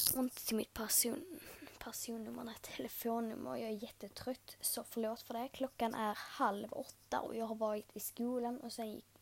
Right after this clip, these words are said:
Eller, och sen så åkte jag till stallet.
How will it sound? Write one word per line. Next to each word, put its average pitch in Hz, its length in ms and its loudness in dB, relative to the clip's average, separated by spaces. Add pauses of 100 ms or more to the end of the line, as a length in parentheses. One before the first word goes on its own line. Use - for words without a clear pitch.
(120)
Eller, 214 180 -6 (360)
och - 280 -6
sen 226 200 0
så 208 200 2
åkte 214 220 -4
jag 202 120 -2
till 233 140 -4
stallet. - 720 -2